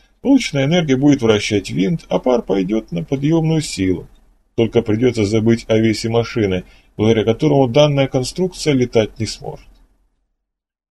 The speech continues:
Остальное мы пока держим при себе. Новые краснозарядные штуцера с коническими пулями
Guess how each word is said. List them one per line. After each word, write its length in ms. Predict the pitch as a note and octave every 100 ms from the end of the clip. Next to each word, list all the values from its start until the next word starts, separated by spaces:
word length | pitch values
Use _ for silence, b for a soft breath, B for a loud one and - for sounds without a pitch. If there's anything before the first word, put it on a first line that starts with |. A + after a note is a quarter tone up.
| _ _ _ _ _ -
Остальное 440 | G#2+ - A3 A#3+
мы 120 | F3+ F#3+
пока 280 | B2+ C3
держим 360 | G2+ A#2 C3+ C#3+
при 160 | B2 C3
себе. 500 | D3 A2+ D#2+ - - _ _ _ _ _ _ _ -
Новые 360 | C#3 G#3 A2+ F#2
краснозарядные 880 | G#2+ G#2 G#2+ G2 G#2+ G#2 F#2+ F#2+
штуцера 520 | F#2 - G2 A#2+ C#3+ D3+
с 60 |
коническими 640 | - C#3+ C#3+ - - C3+ C3+
пулями 560 | - C#3+ C3+ C3+ C#3